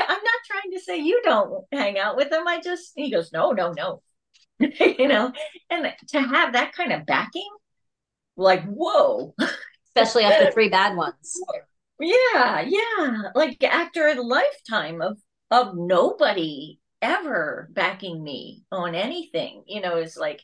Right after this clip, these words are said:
Speaker 1: wasn't even just the marriages. It was just, I never felt, I was always told I was wrong if I had,
Speaker 2: Mm-hmm.
Speaker 1: if
Speaker 2: And
Speaker 1: I
Speaker 2: after,
Speaker 1: was
Speaker 2: and after
Speaker 1: uncomfortable in any way, you know,
Speaker 2: Yep.
Speaker 1: and certainly made me feel like I shouldn't even express if I'm uncomfortable because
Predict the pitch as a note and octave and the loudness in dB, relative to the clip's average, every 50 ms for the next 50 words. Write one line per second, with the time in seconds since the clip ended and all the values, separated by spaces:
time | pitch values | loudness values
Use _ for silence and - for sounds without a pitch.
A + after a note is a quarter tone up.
0 | _ - - - _ - A#3+ C4 C4+ A#3 F#3 F3+ E3+ F#3 - E3 D#3 D#3 - - | _ -20 -20 -20 _ -4 -4 -2 0 -2 -2 -2 -2 -4 -4 -4 -4 -6 -6 -10
1 | C3+ C#3 B2+ D#3 C#4+ F4 F4 C#4+ - A#2 - D3 C#3+ A#2+ - C3 D3 D#3+ - - | -10 -6 -2 -2 -2 -2 -2 -6 -8 -8 -10 -8 -8 -10 -8 -8 -10 -10 -10 -12
2 | D#3+ E3 - - D3 C#3+ C#3+ D3 D#3 F3 G3 G3+ F3 E3+ - _ D#3 D#3 D3+ - | -14 -12 -8 -6 -6 -6 -6 -6 -6 -6 -4 -4 -6 -6 -6 _ -4 -4 -4 -4
3 | - - _ _ _ _ _ - A#3 D4 E4 E4+ E4+ E4 D#4+ C#4 - - - C#4+ | -6 -12 _ _ _ _ _ -4 -2 2 2 2 2 2 0 -2 -4 -4 0 2
4 | C4+ C4 C4 B3 A#3+ B3+ - G3+ A#3 E4 F4+ D4 - - - F3 - - F3+ F3+ | 2 4 4 0 -2 -4 -2 0 0 0 0 -2 -6 -8 -12 -16 -18 -16 -10 -6
5 | D#3+ D#3 E3+ F#3 F3 C#3+ B2 G3+ G3 F#3+ F3+ F3 F3+ _ _ _ _ _ _ _ | -4 -4 -4 -4 -6 -6 -6 -6 -8 -10 -10 -12 -16 _ _ _ _ _ _ _
6 | _ _ _ _ _ _ _ _ _ _ _ _ _ _ _ _ _ _ _ _ | _ _ _ _ _ _ _ _ _ _ _ _ _ _ _ _ _ _ _ _
7 | _ _ _ _ - G3+ F#3+ A3+ A#3 A#3+ A3 - B3+ A#3 A3+ - - - _ _ | _ _ _ _ -4 0 2 4 6 6 4 6 6 6 6 6 4 0 _ _
8 | F3+ F3 F3 F#3+ - A3+ - G#3+ G#3+ - A3 G#3+ G3 E3+ D#3+ D3+ D3+ - - - | 0 2 4 6 6 6 6 6 4 6 6 6 4 4 4 2 2 2 2 -2
9 | - - - _ - D3+ D3+ C#3 C#3 C#3+ G#2+ F2+ - F#3 F3 E3+ - - - G3 | -2 -4 -8 _ -12 -10 -8 -4 -2 -2 -2 -2 -4 -6 -8 -10 -14 -12 -6 -4
10 | F3 C#3+ C#3 C#3+ C#3 C3 - - - - E3 D#3+ D#3+ D#3+ - F#3 - - - E3 | -4 -2 -2 -2 -2 -2 -2 -4 -6 -4 -6 -6 -4 -2 -2 -2 -2 -2 -6 -10
11 | D#3+ - _ _ _ - F#3+ F#3+ F3+ F#3 F3+ E3+ E3+ F3+ E3+ E3+ E3 E3+ E3+ E3 | -12 -14 _ _ _ -8 2 4 4 4 4 2 2 -2 -2 -4 -2 0 0 0
12 | D#3+ D#3 D#3 D#3 D3+ D3 D#3 D3+ - - F3 F3 E3 D#3+ D3 C3 C3+ C3 B2+ B2 | 2 0 -2 0 0 -2 -2 -2 -6 -10 -8 -6 -6 -8 -6 -8 -8 -8 -8 -10
13 | - - - F3 D3 C#3+ - - - - A2+ - - A#2 - - - - - - | -10 -2 2 2 2 2 0 -8 -10 -8 -8 -8 -8 -14 -18 -16 -16 -16 -16 -16
14 | _ - - - - - - - - - E2 D#2+ - - - - - | _ -18 -16 -14 -14 -16 -16 -18 -12 -10 -10 -10 -8 -10 -12 -12 -12